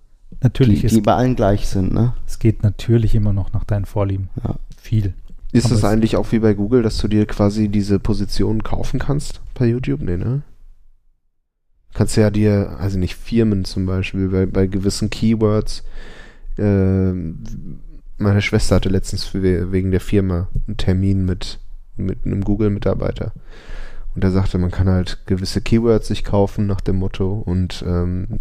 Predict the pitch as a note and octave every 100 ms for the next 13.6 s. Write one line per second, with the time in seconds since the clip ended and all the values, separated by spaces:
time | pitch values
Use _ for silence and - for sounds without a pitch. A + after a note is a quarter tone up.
0 | - F#2 F#2 F2+ D#2+ F#2 - - - -
1 | G2 - - - G#2+ G2+ G2+ E2+ - -
2 | - G2+ A2 B2 C3 - - - - -
3 | - - - G#2+ G2+ - F#2+ F#2+ F#2+ F#2+
4 | F#2+ G2 - - G#2 G2+ G2+ G2+ - G#2
5 | F#2+ - - - E2+ E2+ F2 - E2+ -
6 | - G#2+ G#2 A2 G#2 A#2 - A2 - A#2
7 | G2 C#2+ C3 - B2 C3+ D3 A#2 C#3 D3+
8 | A2+ A2+ A#2+ C3+ C#3+ - A#2 B2+ C#3 -
9 | - - - - - - - _ _ _
10 | - - - - - G#2+ A#2 - - -
11 | - - - A#2 A2 A2 G#2+ - A2 G2
12 | G#2+ E2+ G#2+ - - B2 B2+ F#2 A2+ G#2+
13 | F2+ A#2+ - A#2+ B2 C3+